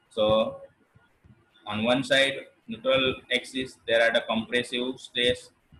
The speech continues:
whereas on other side tensile stress. The neutral axis there is a no any kind of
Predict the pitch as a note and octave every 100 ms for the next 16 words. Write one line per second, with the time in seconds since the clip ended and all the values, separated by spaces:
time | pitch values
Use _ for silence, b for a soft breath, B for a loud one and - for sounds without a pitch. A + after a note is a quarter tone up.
0 | _ G#2+ A2 A#2+ A#2+ A2 A2 A#2 B2 A#2+
1 | B2 A#2+ A2+ G#2+ G#2+ G#2+ G#2 - F2+ F2
2 | - _ _ _ _ G#2+ A2 G#2+ C3+ C3+
3 | C3+ D3 - B2 C3 B2 B2+ B2 A#2 A2
4 | G#2+ G#2 G2